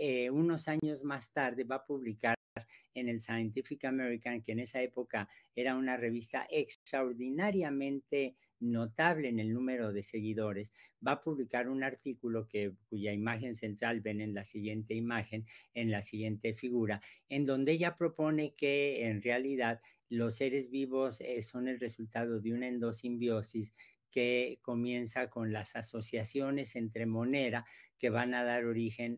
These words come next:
a las, eh, mitocondrias. Ya estamos aquí hablando de, eh, el reino protista. Eh, una segunda asociación,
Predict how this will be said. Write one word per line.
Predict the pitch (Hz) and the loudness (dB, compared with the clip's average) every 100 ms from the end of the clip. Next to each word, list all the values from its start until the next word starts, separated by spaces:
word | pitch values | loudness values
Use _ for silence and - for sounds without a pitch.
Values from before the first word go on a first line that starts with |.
| - | -6
a | 117 104 | -4 -2
las, | 104 101 101 98 101 - - | -2 0 0 -2 -4 -10 -8
eh, | 117 107 104 | -2 -2 0
mitocondrias. | 104 104 113 110 151 131 120 151 170 - - _ | -4 -2 -2 2 2 2 2 0 -2 -8 -20 _
Ya | - 107 | -4 -4
estamos | - 110 110 | -2 -2 -2
aquí | 107 - 110 | -4 -2 0
hablando | 104 107 107 104 110 | 0 0 0 0 0
de, | 101 107 104 104 _ _ - | 2 2 0 -2 _ _ -8
eh, | 120 110 107 104 113 | -2 0 0 -2 -2
el | 113 107 | -2 0
reino | 110 110 107 104 | 2 2 0 0
protista. | 113 113 113 156 127 - 160 - - _ | 0 0 0 -2 -2 -2 -2 -2 -20 _
Eh, | - 135 120 117 | -2 2 4 4
una | 123 131 139 127 | 4 4 4 0
segunda | 120 107 135 143 135 | -2 0 0 0 0
asociación, | - 123 117 117 127 123 113 | -2 -6 -2 -4 -2 -2 -4